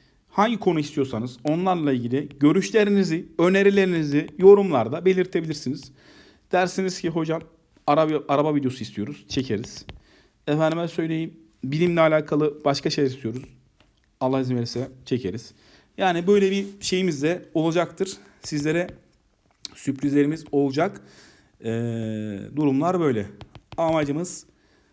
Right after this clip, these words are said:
farkındalık noktasında farklı bir kanal oluşturmak. Ee, bu konuda M K Tasarım ailesine çok çok çok teşekkür ediyoruz.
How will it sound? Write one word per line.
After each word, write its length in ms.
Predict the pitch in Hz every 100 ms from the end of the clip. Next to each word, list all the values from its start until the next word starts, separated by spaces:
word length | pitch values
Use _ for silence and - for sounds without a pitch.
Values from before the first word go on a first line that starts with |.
| _
farkındalık 880 | - 147 147 - 165 170 185 - - _ _
noktasında 640 | 127 127 120 107 101 110 165
farklı 460 | - 143 143 156
bir 240 | 151 - - - - _ _ _ _ _
kanal 280 | 151 147 147
oluşturmak. 800 | 117 - - 104 196 - - _ - - - -
Ee, 480 | 110 107 104 104 104 104 107 - - _ -
bu 60 |
konuda 400 | 131 127 113 151 160 - - - - -
M 180 | 123 127
K 160 | 139
Tasarım 320 | 135 123 117
ailesine 380 | 117 113 123 151
çok 240 | - 139 -
çok 160 | 131
çok 280 | 151 151 -
teşekkür 460 | 127 131 127 - 127
ediyoruz. 640 | 110 104 101 98 -